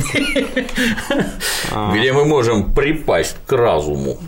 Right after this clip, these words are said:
Speaker 2: Ну, не так часто, как хотелось
Speaker 1: Не
Speaker 2: бы,
Speaker 1: так
Speaker 2: да?
Speaker 1: часто, да,
Speaker 2: Ну.
Speaker 1: к сожалению. Ну, я повторюсь, с чего начали, я лично. Вот мне не успеть никак. То, что ты успеваешь, только радует.
Speaker 2: Да нет, я всегда, наоборот, вашей,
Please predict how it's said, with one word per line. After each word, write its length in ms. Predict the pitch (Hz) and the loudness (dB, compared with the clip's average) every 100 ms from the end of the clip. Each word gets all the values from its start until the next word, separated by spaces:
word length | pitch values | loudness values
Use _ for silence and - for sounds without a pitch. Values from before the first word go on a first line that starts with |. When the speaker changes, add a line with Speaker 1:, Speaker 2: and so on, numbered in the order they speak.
| - - | -14 -6
Speaker 2:
Ну, 180 | - - | -2 -2
не 600 | 127 117 113 120 120 135 | -2 -4 -2 0 2 2
так 220 | 139 113 | 0 -2
часто, 360 | - 113 - 147 | 0 -2 -2 -2
как 240 | - 147 | -2 -2
хотелось 400 | - 143 226 226 | -4 -2 0 2
Speaker 1:
Не 80 | 170 | 0
Speaker 2:
бы, 40 | 165 | 2
Speaker 1:
так 180 | 139 | 0
Speaker 2:
да? 120 | 131 143 | 0 0
Speaker 1:
часто, 340 | 123 113 87 | 0 0 -2
да, 240 | 85 90 87 | -2 -2 -2
Speaker 2:
Ну. 60 | |
Speaker 1:
к 60 | - | -4
сожалению. 720 | 90 85 85 78 76 80 82 | -2 0 0 0 -2 -4 -4
Ну, 300 | 82 101 123 | 0 0 0
я 220 | 87 85 | 2 2
повторюсь, 560 | 95 - 85 82 80 87 | 0 -2 -4 -2 -2 -4
с 180 | 127 117 | -6 -8
чего 320 | - 104 87 | -4 -2 0
начали, 720 | 85 87 92 90 90 82 80 80 | 0 0 0 -2 -4 -4 -4 -4
я 120 | 85 | -4
лично. 560 | 85 82 82 - - 85 - | -4 -4 -6 -8 -10 -10 -8
Вот 200 | 80 - | -8 -6
мне 240 | 85 92 | -6 -4
не 120 | 90 | -6
успеть 500 | 80 82 - - - | -6 -8 -10 -12 -10
никак. 360 | 85 82 64 - | -10 -6 -8 -6
То, 100 | 85 | -6
что 120 | 82 | -4
ты 120 | - | -4
успеваешь, 640 | 101 85 - 76 76 78 - - - - | -6 -6 -8 -4 -4 -4 -8 -12 -14 -12
только 260 | - - 95 | -12 -4 -2
радует. 580 | 82 73 67 82 - - - - - - | 0 -2 -4 -8 -8 -10 -14 -14 -14 -6
Speaker 2:
Да 240 | 104 107 | -2 0
нет, 200 | 117 131 131 | 0 0 0
я 120 | 110 | 0
всегда, 460 | 104 117 110 107 104 | 0 0 2 2 2
наоборот, 420 | 104 101 120 120 | 0 0 -2 -2
вашей, 420 | 110 107 123 107 | -2 -2 -4 -4